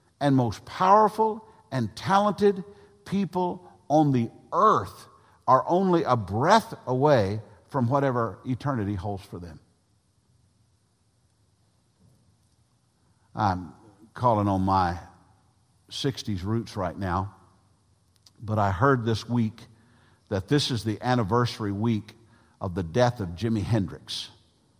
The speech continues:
I think, I don't, it may have been nineteen seventy that he died. Jimi Hendrix in his day, and I, I, we can talk about the drugs and all that, and, and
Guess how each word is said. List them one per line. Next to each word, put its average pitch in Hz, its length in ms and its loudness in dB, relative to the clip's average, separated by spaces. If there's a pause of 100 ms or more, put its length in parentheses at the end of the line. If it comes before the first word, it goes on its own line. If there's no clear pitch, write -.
(760)
I 92 60 -12
think, 120 300 -6
I 107 140 -2
don't, 95 360 -8
it 92 100 -12
may 110 120 0
have 113 80 -2
been 104 160 0
nineteen 107 420 0
seventy 85 600 -4
that 78 180 -12
he 76 80 -12
died. 69 300 -12 (1500)
Jimi 180 260 4
Hendrix 135 500 2
in 120 120 2
his 107 320 2
day, 92 500 2
and 82 140 -8
I, 101 460 -4
I, - 0 - (360)
we 110 160 -6
can 117 100 -2
talk 113 220 0
about 98 240 -2
the 95 60 -8
drugs 95 340 -2
and 92 80 -8
all 90 200 -4
that, 87 260 -2
and, 82 280 -8
and 78 540 -10